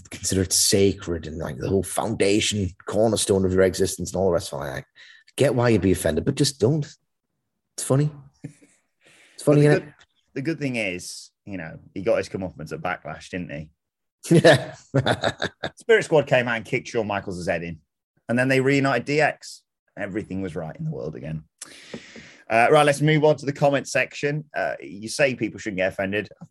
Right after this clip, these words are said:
Speaker 2: I've cherry-picked these comments, let's be perfectly honest, but these do not reflect the views of myself, the Dudley Boys, or anyone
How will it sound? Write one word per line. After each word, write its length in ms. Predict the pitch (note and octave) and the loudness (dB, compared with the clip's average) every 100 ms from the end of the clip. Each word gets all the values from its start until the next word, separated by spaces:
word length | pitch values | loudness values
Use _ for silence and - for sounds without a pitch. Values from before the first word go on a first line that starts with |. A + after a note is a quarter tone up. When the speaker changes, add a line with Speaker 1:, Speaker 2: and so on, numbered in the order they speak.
| - | -4
Speaker 2:
I've 120 | C#3 - | -4 0
cherry-picked 540 | C#3+ G#2 E2+ F#2+ - | 0 0 -2 -8 -8
these 180 | F2 E2+ | -10 -4
comments, 340 | F2+ F2+ E2 | -2 -2 -4
let's 120 | E2+ | -6
be 80 | F#2 | -8
perfectly 320 | F#2 F#2 E2+ | -4 -4 -4
honest, 220 | F#2+ G#2+ - | -6 -6 -6
but 100 | A#2+ | -6
these 140 | C3+ | -4
do 80 | C3+ | 0
not 180 | D3+ C#3 | 0 0
reflect 280 | B2+ B2+ | -2 -4
the 60 | A2+ | -4
views 200 | A2+ A2+ | -4 -6
of 60 | G#2+ | -4
myself, 460 | A2+ - D#3 C#3+ | -6 0 0 0
the 80 | B2+ | -2
Dudley 300 | G2 B2 A#2+ | -2 0 0
Boys, 240 | A2+ A2+ | -2 -4
or 160 | F#2 A2+ | -4 -2
anyone 420 | D#3 E3+ B2+ F#2 | 0 0 0 -2